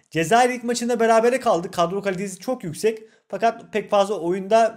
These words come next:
bir şey gösteremedi açıkçası Cezayir takımı. Feghouli, Mahrez gibi isimler var. Hatta Gezzal'ı da alabilirlerdi. Neden almadılar bilmiyorum. Burada Ekvator Ginesi'ni bence galip gelecekler. Çünkü fil dişi ilk mücadelesinden galip geldi. Galip gelirken de bunlar çok fazla gol atmıyor.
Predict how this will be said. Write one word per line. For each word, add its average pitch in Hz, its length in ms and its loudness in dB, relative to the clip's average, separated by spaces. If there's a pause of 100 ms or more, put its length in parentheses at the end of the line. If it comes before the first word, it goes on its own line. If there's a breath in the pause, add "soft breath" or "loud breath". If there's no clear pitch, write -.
bir 165 60 -12
şey 208 140 -2
gösteremedi 170 580 -2
açıkçası 120 460 -6
Cezayir 123 360 0
takımı. 143 420 -10 (200 soft breath)
Feghouli, 151 480 -4
Mahrez 147 440 -4
gibi 151 120 -8
isimler 156 320 -6
var. 160 80 0
Hatta 160 220 -2
Gezzal'ı 139 520 -4
da 170 60 -2
alabilirlerdi. 123 560 -4
Neden 151 200 -4
almadılar 151 460 -4
bilmiyorum. 160 480 -12 (1300 soft breath)
Burada 170 220 -2
Ekvator 196 440 0
Ginesi'ni 220 420 -2
bence 226 220 2
galip 202 340 2
gelecekler. 214 600 0 (220 loud breath)
Çünkü 190 260 -14
fil 196 220 -8
dişi 220 180 -8
ilk 220 80 -16
mücadelesinden 208 680 -2
galip 208 340 2
geldi. 190 420 -2 (200 soft breath)
Galip 185 320 0
gelirken 226 400 0
de 175 100 -4
bunlar 220 360 -2
çok 202 220 -4
fazla 196 200 0
gol 190 140 0
atmıyor. 202 440 0